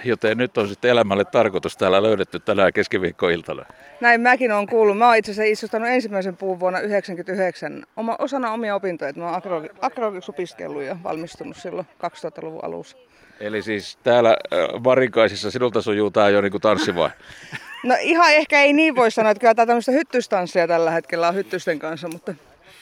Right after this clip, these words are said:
Speaker 1: Joo.
Speaker 2: mutta tää, tää tuntuu tosi kivalta, että voi tehdä ihan pieniä simppeleitä tekoja ympäristön tai tulevaisuuden hyväksi.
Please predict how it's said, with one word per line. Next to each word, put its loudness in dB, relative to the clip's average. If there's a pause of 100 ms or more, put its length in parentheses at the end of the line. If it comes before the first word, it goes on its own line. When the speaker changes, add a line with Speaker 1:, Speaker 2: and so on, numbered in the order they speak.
(480)
Speaker 1:
Joo. -10
Speaker 2:
mutta -2
tää, 6
tää 2
tuntuu -2
tosi -2
kivalta, -4
että -12
voi -8
tehdä -4
ihan -6
pieniä -2
simppeleitä -10
tekoja -8 (640)
ympäristön -8
tai -4 (100)
tulevaisuuden -4
hyväksi. -14